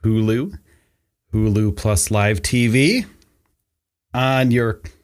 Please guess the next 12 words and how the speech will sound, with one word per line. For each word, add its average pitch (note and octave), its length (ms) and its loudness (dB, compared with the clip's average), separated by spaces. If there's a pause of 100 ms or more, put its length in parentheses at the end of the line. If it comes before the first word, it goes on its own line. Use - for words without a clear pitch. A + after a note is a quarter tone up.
(360)
display D3+ 580 0 (560)
in A#2 140 4
your G#2 140 4
Model A2 340 2
S, A#2+ 240 2
Model A#2+ 240 2
X, B2+ 180 0
or C#3 40 2
Model B2+ 240 2
three, D3 560 0 (640)
you A2 100 -4
can. A#2+ 460 0